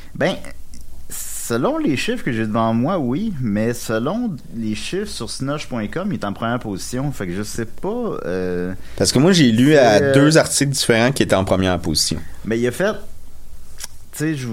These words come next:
Speaker 1: moi, moi, j'ai les chiffres de Cinéac. Cinéac, c'est la source officielle des chiffres de box-office. Euh,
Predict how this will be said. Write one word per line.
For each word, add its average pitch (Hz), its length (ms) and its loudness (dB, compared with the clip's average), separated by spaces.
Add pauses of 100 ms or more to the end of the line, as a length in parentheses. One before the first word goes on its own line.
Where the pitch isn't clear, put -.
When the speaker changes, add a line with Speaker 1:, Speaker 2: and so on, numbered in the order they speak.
(140)
Speaker 1:
moi, 131 320 -2
moi, 151 140 0
j'ai 175 100 -2
les 127 140 0
chiffres 151 180 -2
de 123 80 2
Cinéac. 107 840 -4
Cinéac, 135 560 -2
c'est 131 360 -4
la 120 160 2
source - 760 -6
officielle 123 880 -2 (460)
des 101 160 -4
chiffres 110 180 -4
de 110 100 2
box-office. 92 760 -4 (580)
Euh, 101 680 0